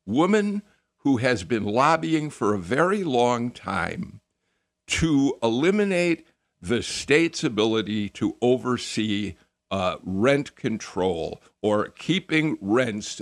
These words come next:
at a reasonable level in local com-, communities around the state.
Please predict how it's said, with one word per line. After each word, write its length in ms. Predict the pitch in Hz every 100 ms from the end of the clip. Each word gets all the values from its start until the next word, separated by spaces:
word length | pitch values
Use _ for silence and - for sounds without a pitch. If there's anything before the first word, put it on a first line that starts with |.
| -
at 140 | 98
a 80 | 98
reasonable 800 | 101 113 139 110 139 107 113 110
level 360 | 101 104 104 95
in 220 | 110 107
local 420 | 107 127 131 131
com-, 280 | 123 - 131
communities 760 | - 127 113 110 107 104 95 -
around 600 | 95 95 98 101 104 - _ _ -
the 120 | 107
state. 500 | - - 90 85